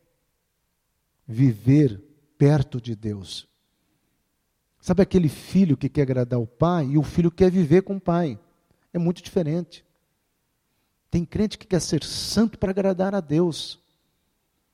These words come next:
Mas Deus não quer que você agrade ele, Deus quer viver com você, é muito diferente. Eu encerro com, com, com essa visão aqui. Eu falei pro Farley isso, um estudo que eu fiz.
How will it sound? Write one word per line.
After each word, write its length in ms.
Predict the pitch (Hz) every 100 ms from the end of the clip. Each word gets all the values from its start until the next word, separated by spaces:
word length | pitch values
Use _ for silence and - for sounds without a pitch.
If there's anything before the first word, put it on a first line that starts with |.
| _
Mas 140 | 143
Deus 200 | 143 190
não 120 | 196 156
quer 120 | 226
que 80 | 196
você 280 | 156 -
agrade 480 | 147 120 127 131 120
ele, 100 | 120
Deus 260 | 123 143 -
quer 160 | -
viver 500 | 160 165 156 113 170
com 140 | 156 135
você, 280 | 123 - 147
é 20 |
muito 220 | 151 -
diferente. 600 | - 185 151 147 139 - _ _ _ _ _ _ _ _
Eu 180 | 151 160
encerro 420 | 165 143 175 165
com, 160 | 151 151 151 - 143
com, 140 | - -
com 120 | -
essa 160 | 131 -
visão 420 | 123 123 110 120
aqui. 300 | 113 - 107 - _ _ _
Eu 120 | - 123
falei 180 | 143
pro 160 | 143 143
Farley 440 | - 139 123 113
isso, 300 | 107 - - _ -
um 80 | 127
estudo 400 | - - 139 123
que 80 |
eu 80 | 127
fiz. 480 | 104 123 113 - -